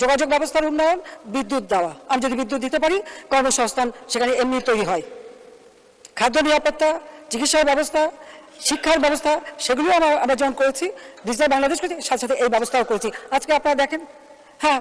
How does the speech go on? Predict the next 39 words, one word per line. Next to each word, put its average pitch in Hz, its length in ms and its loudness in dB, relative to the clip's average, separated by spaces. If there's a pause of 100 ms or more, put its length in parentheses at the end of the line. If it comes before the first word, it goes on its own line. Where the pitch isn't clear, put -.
(100)
পদ্মা 285 220 2
সেতু 285 180 -2
যখন 277 160 -2
করতে 277 220 -2
গিয়েছি, 277 240 0 (440)
সেখানে 277 260 2
বাধা 247 180 2
পেয়েছি, 262 260 0
নিজের 254 240 2
অর্থে 262 200 -2
পদ্মা 247 220 0
সেতু 254 200 -4
করেছি। 254 220 0 (580)
পদ্মায় 302 360 4
রেল 285 180 4
লাইন 320 220 4
কেন 277 100 2 (140)
করলাম? 220 320 2
এটা 262 160 0
নাকি 269 220 -2
প্রয়োজনই 277 520 2
নাই। 180 120 -8 (1900)
আজকে 220 260 -2
পদ্মা 262 240 2
সেতু 311 200 -2
রেল 294 160 4
লাইন 302 160 2 (480)
আমরা 269 140 2 (200)
ঢাকা 254 220 2 (140)
থেকে 320 180 -2 (600)
ওই 311 100 4 (360)
রেল 277 160 4
লাইন 294 200 2
দিয়ে 302 160 0 (460)
খুলনা 311 400 2
হয়ে 320 140 2 (220)
মংলা 285 320 2
পোর্ট 294 240 2
পর্যন্ত 247 240 0